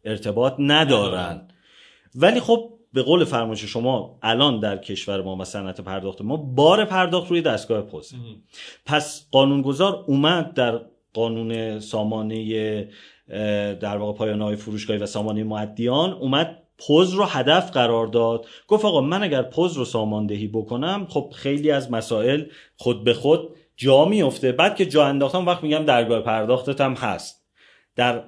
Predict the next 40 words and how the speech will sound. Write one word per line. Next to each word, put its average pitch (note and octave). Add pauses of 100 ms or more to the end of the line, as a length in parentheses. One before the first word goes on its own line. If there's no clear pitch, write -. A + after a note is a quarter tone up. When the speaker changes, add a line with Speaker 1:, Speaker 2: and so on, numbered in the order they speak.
Speaker 1:
آیندهٔ B2
نزدیک C3
حالا B2+
شما B2+
اینو C3
نشینده A2
بگید، C3+
من B2+
آروم A2
می‌گم، B2+
ایشالا G#2
بین A#2+
خودمون B2+
و A#2+
Speaker 2:
حتماً. A#2+ (160)
Speaker 1:
این A#2+
چندین G#2
هزار G2
نفر، G2+
Speaker 2:
<laughs> - (420)
Speaker 1:
اه، G#2
بزرگواری A2
که، G#2 (240)
اه، F#2+
پادکست G#2
رو A2
میشنون A2
میمونه E3
که F3
کارت G#2
به A2
کارت C#3+
و A2
سایر G#2+
ابزارهای F2
پرداختم. F#2
حالا G#2
اشاراتی G2+
هم A2+
در G#2+